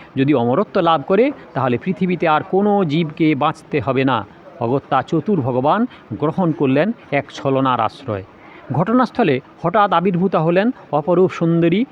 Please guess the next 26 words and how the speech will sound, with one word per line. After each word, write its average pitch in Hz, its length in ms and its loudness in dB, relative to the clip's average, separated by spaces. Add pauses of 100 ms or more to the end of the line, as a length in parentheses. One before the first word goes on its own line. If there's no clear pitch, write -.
(140)
এক 147 220 -2
ষোড়শী 160 480 0
রমণী। 117 360 0 (500)
দেব 220 400 2
ও 160 60 0
দানব 160 340 0
সবাই 180 400 0
অবাক 185 380 2
বিস্ময়ে 165 340 -4
তাকিয়ে 151 340 -2
রইল 151 280 2 (340)
তার 139 200 2
দিকে। 117 300 0 (400)
সেই 160 340 2
সুন্দরী 165 460 2
শ্রেষ্ঠা 165 520 0 (180)
স্মিত 165 340 0
হাস্যে 156 480 -2
তুলে 147 220 4
নিলেন 156 320 2 (240)
অমৃতের 135 460 2
কলস। 107 340 0 (460)
ইশারায় 202 400 2
আদেশ 160 380 0
করলেন 185 280 0
সবাইকে 165 500 -2